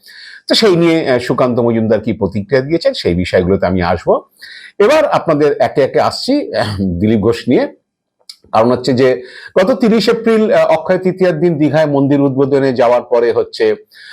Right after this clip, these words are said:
দিলীপ ঘোষকে নিয়ে বিতর্ক শুরু হয়েছিল। তারপর আমি আপনাদের, আহ, ভিডিও করে বলেছিলাম যে দিলীপ ঘোষকে পার্টি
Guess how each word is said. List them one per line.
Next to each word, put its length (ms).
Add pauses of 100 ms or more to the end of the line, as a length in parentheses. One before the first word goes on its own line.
(140)
দিলীপ 200
ঘোষকে 260
নিয়ে 140
বিতর্ক 380
শুরু 280
হয়েছিল। 360
তারপর 280
আমি 320
আপনাদের, 420
আহ, 80
ভিডিও 260
করে 200
বলেছিলাম 400
যে 80
দিলীপ 240
ঘোষকে 280
পার্টি 420